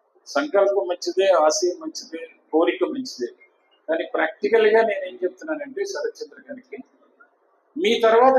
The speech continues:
క్యారీ ఫార్వర్డ్ చేసేవాళ్ళు ఎవరు? బిల్డింగ్ ఇవ్వడం గొప్ప కాదు, స్థలం ఇవ్వడం గొప్ప కాదు,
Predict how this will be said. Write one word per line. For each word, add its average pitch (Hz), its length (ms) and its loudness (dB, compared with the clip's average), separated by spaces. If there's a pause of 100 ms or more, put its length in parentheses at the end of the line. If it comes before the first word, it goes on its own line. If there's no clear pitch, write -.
(120)
క్యారీ 202 300 4
ఫార్వర్డ్ 190 400 2
చేసేవాళ్ళు 156 560 -6
ఎవరు? 123 220 -8 (840)
బిల్డింగ్ 214 400 0
ఇవ్వడం 208 220 6 (100)
గొప్ప 190 200 2
కాదు, 196 380 4
స్థలం 170 320 2
ఇవ్వడం 190 360 2
గొప్ప 170 180 -4
కాదు, 170 320 -2